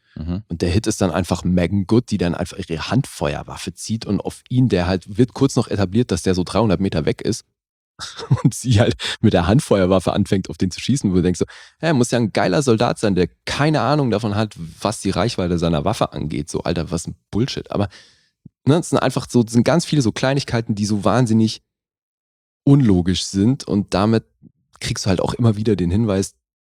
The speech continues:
Speaker 2: ist dir völlig egal. Also d-, die haben sich nicht mal Mühe gegeben, hier eine halbwegs kohärente Handlung zusammenzustricken.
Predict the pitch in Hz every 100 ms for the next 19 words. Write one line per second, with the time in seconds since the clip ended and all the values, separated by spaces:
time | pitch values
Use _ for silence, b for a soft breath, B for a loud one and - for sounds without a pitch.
0 | _ _ - - 104 - 143 156 107 123
1 | 113 69 _ - 87 - - - - 95
2 | 120 104 127 131 110 104 135 127 95 -
3 | 76 73 82 80 78 95 98 95 90 -
4 | - - _ _ _ _ _ _ _ _
5 | - 107 92 92 92 85 95 104 87 67
6 | - _ _ _ _ - - 160 78 52
7 | - - - -